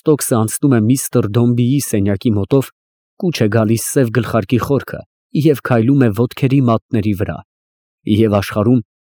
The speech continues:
միստր Դոմբիին հետևող ոչ մի այլ ատոմ չկար, որ այնպես վշտանար և մտահոգվեր այդ մարդու համար, ինչպիսի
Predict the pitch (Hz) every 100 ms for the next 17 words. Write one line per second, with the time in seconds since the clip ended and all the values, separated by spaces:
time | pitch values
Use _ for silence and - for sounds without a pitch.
0 | - 101 151 - - 113 107 127 127 131
1 | 131 151 104 104 107 101 123 - _ -
2 | 107 123 160 - 147 147 _ 131 131 117
3 | 110 - 117 117 - 135 92 - _ _
4 | _ _ - 104 117 113 110 131 110 -
5 | 113 - 107 123 113 101 117 98 104 110
6 | 101 107 - 120 104 101 110 98 - 104
7 | 104 123 117 - _ _ _ - 160 -
8 | 165 -